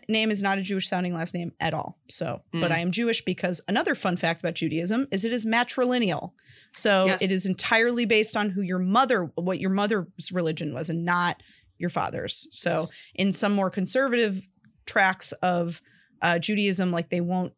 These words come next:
Speaker 1: bar mitzvah you or bat mitzvah you if only your father is Jewish.
Speaker 2: Interesting.
Speaker 1: Yeah, your mother would have to convert
Speaker 2: Okay,
Speaker 1: in order
Speaker 2: I'm
Speaker 1: for
Speaker 2: gonna take a tally. I've learned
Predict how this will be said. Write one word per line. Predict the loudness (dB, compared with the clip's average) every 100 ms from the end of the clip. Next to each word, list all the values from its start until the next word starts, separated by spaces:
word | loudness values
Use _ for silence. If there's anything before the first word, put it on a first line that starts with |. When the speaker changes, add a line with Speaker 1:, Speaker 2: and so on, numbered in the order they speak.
| -10
Speaker 1:
bar | -4 -2
mitzvah | 0 0 0 0
you | 0 0 0 0
or | -2
bat | 0 0
mitzvah | 0 -2 -2
you | -2 -2 -4 -4
if | -6 -8 -14 -6
only | -2 0 -2
your | -2
father | -4 -4 -4 -6
is | -8
Jewish. | -6 -8 -6 -8 -8 -10
Speaker 2:
Interesting. | -8 -6 -4 -2 0 2 0 -2 -6 -10 -6
Speaker 1:
Yeah, | -4 -2
your | 0
mother | 0 0 0
would | -2
have | -4
to | -8
convert | -8 -6 -6 -8 -12 -14 _ -4
Speaker 2:
Okay, | -2 0 2
Speaker 1:
in | 0
order | 0
Speaker 2:
I'm | 0 2
Speaker 1:
for | 0
Speaker 2:
gonna | -2
take | -6
a | -8
tally. | -8 -4 -2 0
I've | -2 0
learned | -2 -2 -4